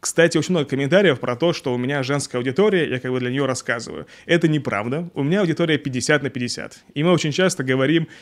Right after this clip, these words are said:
и про коучей, про всяких, э, эзотериков, которые делают контент для женщин. И очень забавно смеяться над, э,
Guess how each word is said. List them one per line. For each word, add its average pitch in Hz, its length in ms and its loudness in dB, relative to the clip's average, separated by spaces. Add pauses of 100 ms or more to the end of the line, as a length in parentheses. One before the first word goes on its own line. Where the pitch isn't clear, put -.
(120)
и 147 160 4
про 131 360 2
коучей, 170 720 6
про 117 560 -2
всяких, - 520 -8
э, 107 260 -8
эзотериков, 160 640 6
которые 156 360 -4 (160)
делают 160 340 2
контент 143 320 -2
для 127 140 2
женщин. 110 480 -4
И 175 120 4
очень 202 160 6
забавно 151 480 2
смеяться 135 520 0
над, 120 300 -6
э, - 160 -8